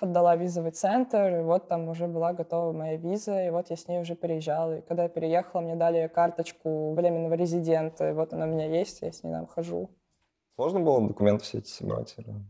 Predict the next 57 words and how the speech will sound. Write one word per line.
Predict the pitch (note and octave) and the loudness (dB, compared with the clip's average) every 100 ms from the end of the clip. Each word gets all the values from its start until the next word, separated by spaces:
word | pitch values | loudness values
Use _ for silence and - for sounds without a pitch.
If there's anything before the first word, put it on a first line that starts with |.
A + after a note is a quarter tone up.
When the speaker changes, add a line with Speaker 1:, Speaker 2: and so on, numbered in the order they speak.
| _ _ _ _ _ _ _ | _ _ _ _ _ _ _
Speaker 1:
Ну, | - G3+ G#3+ | -6 4 4
это | G#3 | 4
просто | G3+ G3+ G3+ F#3+ | 2 2 2 0
время | G3 F#3+ | 2 2
затратно. | F3+ F3+ F#3 D#3+ - - D#3+ - | 2 0 2 2 0 -4 -8 -6
То | - D#3 | -4 -4
есть | D#3+ - - _ | -6 -16 -18 _
ты | D#3+ | -4
там | D#3 D#3 E3 | -2 -4 0
сдаешь | E3+ F3 F#3 F#3 | 4 6 4 2
этот | F3 E3+ - | -6 -6 -6
айлтс, | - F#3 G#3+ G#3 - | 0 6 6 6 2
ты | F#3 | -2
на | E3+ | -2
него | D#3+ D#3+ | -2 -2
записываешься, | E3 - G3 A3+ - G#3+ G3+ G#3 E3+ | -6 -2 0 0 0 2 2 0 -6
ты | E3 | -4
на | D#3+ | -2
него | D#3+ D#3 D#3 | -2 0 0
идешь, | E3 F3+ G#3 G#3 F#3 | 6 8 8 6 0
у | |
тебя | F3 D#3+ | 0 0
через | E3 E3 E3 | 0 -2 -2
месяц | E3 E3 E3 | -4 -4 -6
результаты. | E3 E3+ E3 E3+ F#3 G#3+ A3 G3 F#3+ F#3 _ _ _ - | -4 -4 -4 2 4 4 2 0 0 -2 _ _ _ -4
Ты | |
там | F3+ F3 | 0 2
записываешься | F3 F3+ F#3+ F3+ F3 E3+ | 2 0 0 0 -2 0
в | |
эту | E3 E3 | 0 -2
клинику, | - F#3 F3 E3 D#3+ | -2 0 0 -2 -4
где | E3 D#3+ | -2 -2
туберкулез | D#3+ E3 D#3+ - E3 G3 A#3 | 0 -2 0 2 8 8 6
берут, | G3+ G3+ F#3+ | 2 2 2
потому | F#3+ E3+ | 0 -6
что | - | -2
ты | F3 | 0
идешь | F3 D#3+ E3+ | 4 2 2
не | |
в | D#3 | 0
обычную | E3+ G3 A#3 G#3+ F#3 | 2 2 2 -2 0
клинику, | F#3 F3 E3+ | 0 0 -2
а | D#3+ | -4
специализированную, | - D#3+ - D3+ E3 F#3 A3 G#3+ F#3+ F#3 F3 | -4 -8 -6 -6 -2 2 4 4 2 0 0
где | E3+ | -4
Speaker 2:
Мгм. | E3 | -2
Speaker 1:
ты, | E3 | -2
ты | D#3+ | -2
еще | D#3+ E3 | -6 -6
платишь | - D3+ E3 | -2 -2 0
десять | E3 E3 | -4 -2
тысяч | E3 - | -6 -4
рублей, | E3 E3 F3 A#3 | -4 0 2 2
чтобы | A3+ F#3+ | 0 -8
тебе | - E3 | -6 -4
это | D#3+ | -4
сделали, | E3 E3+ G#3 A3+ G#3 G3+ | 0 4 4 4 2 0